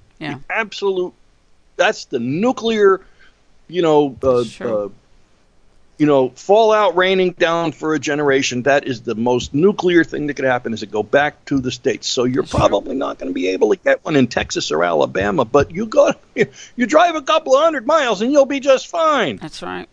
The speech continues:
Speaker 1: No, you're right about that. You're right on that. Um,
Speaker 2: You know, that's the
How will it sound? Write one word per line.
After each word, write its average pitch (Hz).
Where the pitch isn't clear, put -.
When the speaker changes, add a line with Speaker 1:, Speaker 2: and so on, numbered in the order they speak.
Speaker 1:
No, 196
you're 208
right 247
about 151
that. 147
You're 175
right 202
on 156
that. 135
Um, 208
Speaker 2:
You 220
know, 196
that's 240
the 151